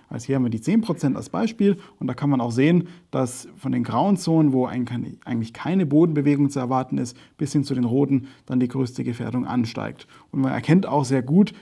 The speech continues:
dass natürlich entlang der Küste, wo die Subduktionszone ist, die größte Gefährdung stattfindet. Und umso weiter man sich davon entfernt, nimmt die ganze Sache ab. Und an manchen Orten kann man auch unter Umständen lokal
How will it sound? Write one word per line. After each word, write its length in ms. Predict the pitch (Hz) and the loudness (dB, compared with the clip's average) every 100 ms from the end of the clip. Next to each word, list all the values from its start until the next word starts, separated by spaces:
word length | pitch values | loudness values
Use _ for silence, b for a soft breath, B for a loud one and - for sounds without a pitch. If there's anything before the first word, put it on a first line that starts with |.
| B | B
dass 140 | 135 | -2
natürlich 340 | 135 139 139 135 | -2 2 0 2
entlang 260 | 131 131 | 0 0
der 100 | 120 | 0
Küste, 480 | 117 185 - 160 120 | 0 -2 0 -2 0
wo 140 | 135 202 | 2 2
die 80 | |
Subduktionszone 920 | 165 170 151 - 160 202 - 151 151 147 | 2 -2 -4 -2 2 2 0 0 2 2
ist, 280 | 139 - b b b | -2 -6 b b b
die 240 | 139 123 123 | -2 -2 -2
größte 400 | 135 147 143 127 | 2 2 2 -6
Gefährdung 420 | 120 139 190 180 | -4 -2 0 -2
stattfindet. 580 | - 151 - 147 143 143 B B - | -2 -4 0 2 2 -2 B B -2
Und 100 | 139 | -2
umso 180 | 127 | 0
weiter 220 | 120 131 131 | 0 0 0
man 140 | 123 | -2
sich 120 | 120 | -4
davon 260 | 127 120 117 | -10 -6 -6
entfernt, 380 | 117 131 135 - B B | -4 -2 -2 -4 B B
nimmt 180 | 135 127 | -4 -2
die 40 | 127 | 0
ganze 280 | 117 120 | 0 -2
Sache 280 | 120 117 110 | -4 -6 -4
ab. 260 | 156 170 - b b | -4 -4 -8 b b
Und 120 | 143 120 | -4 0
an 60 | |
manchen 360 | 117 143 131 120 | 2 0 -2 -4
Orten 480 | 123 131 139 135 B B | -4 -2 -2 -2 B B
kann 140 | 135 | -2
man 100 | 135 | -2
auch 140 | 117 120 143 | -4 -8 -8
unter 160 | 127 | -4
Umständen 440 | 147 139 139 123 123 | -4 -2 -2 0 -2
lokal 560 | 123 - 113 135 143 | -4 -4 -2 0 -2